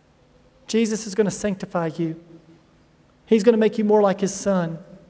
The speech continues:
He's gonna make you more holy. And some of you here today, you've been trusting, you may say, "Hey, I'm saved by Jesus."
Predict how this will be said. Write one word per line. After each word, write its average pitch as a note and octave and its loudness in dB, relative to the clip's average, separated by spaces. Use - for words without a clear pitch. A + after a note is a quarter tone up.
He's A3 4
gonna A3 2
make G#3 0
you G#3 -4
more G3 0
holy. F3 -2
And F#3+ -2
some C#4 6
of C4+ 0
you C4 2
here B3 4
today, B3+ 4
you've B3 2
been D#4 0
trusting, B3+ 0
you B3 4
may C#4+ 6
say, C4 6
"Hey, B3+ 6
I'm B3 2
saved C#4+ 4
by D4 8
Jesus." A3 0